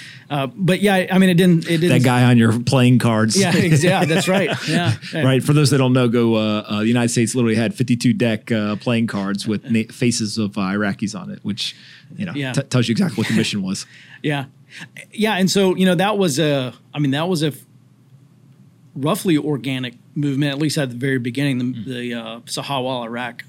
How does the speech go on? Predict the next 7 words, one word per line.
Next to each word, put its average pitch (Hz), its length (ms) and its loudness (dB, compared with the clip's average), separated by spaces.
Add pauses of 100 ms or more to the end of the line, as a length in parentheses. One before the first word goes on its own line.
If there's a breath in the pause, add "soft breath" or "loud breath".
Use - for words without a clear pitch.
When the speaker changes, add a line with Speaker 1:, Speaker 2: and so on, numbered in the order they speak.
(140)
Speaker 1:
movement. 131 400 -8 (520 soft breath)
And, 139 300 -4
uh, 131 140 -6 (260 loud breath)
but 185 120 -2
yeah, 233 180 2
you 160 140 2
know 175 260 0